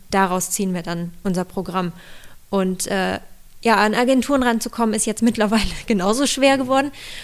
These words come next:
Und, ähm, bei den Agenturen ist es auch so eine Mischung. Also es ist mal, mal wurde wirklich das ganze Manuskript angefragt und es war dann aber doch nichts,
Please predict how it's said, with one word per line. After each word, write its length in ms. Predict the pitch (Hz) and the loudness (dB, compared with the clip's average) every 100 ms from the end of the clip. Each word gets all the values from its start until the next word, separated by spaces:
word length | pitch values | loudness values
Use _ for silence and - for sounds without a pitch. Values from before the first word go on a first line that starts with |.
| - - | -12 -2
Und, 360 | 226 226 220 - | 2 2 0 -2
ähm, 600 | 208 214 214 214 214 208 - - - - - - - - | 0 0 0 0 -2 -4 -10 -14 -10 -10 -10 -16 -12 -6
bei 320 | 202 220 214 | 2 4 6
den 180 | 208 202 | 4 4
Agenturen 720 | 190 208 190 - 247 285 269 | 2 2 0 0 4 4 4
ist 220 | 220 - | -2 -2
es 280 | 220 - - - - | 0 -2 -4 -14 -4
auch 220 | - 208 - | 0 0 0
so 100 | 214 | 0
eine 140 | 208 | 2
Mischung. 420 | 185 - 180 180 | 0 0 -2 -2
Also 260 | 180 185 190 | -4 -2 -2
es 180 | 185 - | -4 -4
ist 260 | - - | -4 -6
mal, 500 | - 190 196 208 196 - - | -4 0 2 2 0 -6 -2
mal 320 | 202 190 190 | 0 0 0
wurde 220 | 202 190 | -2 -4
wirklich 200 | 196 196 | -6 -8
das 160 | 180 - | -8 -6
ganze 240 | 185 180 | -6 -4
Manuskript 480 | 180 175 - 262 - | -4 -4 -6 -8 -4
angefragt 580 | 214 208 - 202 202 - | -4 -4 -2 -2 -2 -4
und 140 | 180 | -8
es 160 | 185 - | -8 -8
war 100 | 175 | -6
dann 120 | 175 | -6
aber 200 | 175 180 | -6 -4
doch 180 | 220 226 | -2 0
nichts, 300 | 220 - | -2 -2